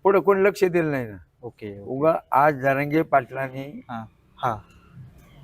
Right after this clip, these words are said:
Speaker 1: आणि
Speaker 2: लढाई उभा केलाय, हो.
Speaker 1: आज जी, जे अधिकारी झालेत ना,
Speaker 2: हम्म.
Speaker 1: ते जरांगे पाटलामुळे झाले ना.
Speaker 2: हां, हां. त्यांच्या ह्या मागण्यामुळं त्यांना
Speaker 1: मागण्यामुळं.
Speaker 2: हो, हो.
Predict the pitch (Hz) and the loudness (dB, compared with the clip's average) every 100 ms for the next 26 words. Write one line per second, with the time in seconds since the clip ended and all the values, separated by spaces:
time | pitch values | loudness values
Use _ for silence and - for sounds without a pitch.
0 | - - - - - - - 131 147 160 | -20 -20 -20 -20 -20 -20 -4 0 2 2
1 | 131 117 110 107 110 104 - - - - | 2 -2 -8 -14 -14 -16 -18 -20 -20 -20
2 | _ _ - 131 156 135 147 165 151 131 | _ _ 0 4 4 2 4 4 2 0
3 | 156 147 147 131 151 151 156 123 120 131 | 4 4 2 -2 0 0 0 -2 -4 -4
4 | - 113 95 139 127 - - - _ _ | -8 -12 -12 -14 -14 -14 -20 -20 _ _
5 | - 139 151 170 180 170 175 185 180 185 | -8 0 2 2 0 0 -2 -2 -4 -4
6 | 170 120 107 95 85 _ - 117 101 107 | -4 -6 -8 -12 -16 _ -2 -2 -2 -10
7 | - _ _ _ - - _ - 120 131 | -20 _ _ _ -18 -18 _ -8 -2 0
8 | 127 131 120 120 117 113 127 139 131 127 | 2 0 0 -2 0 2 2 2 2 -4
9 | 123 110 98 85 _ 123 120 104 107 | -4 -6 -8 -12 _ -8 -6 -6 -12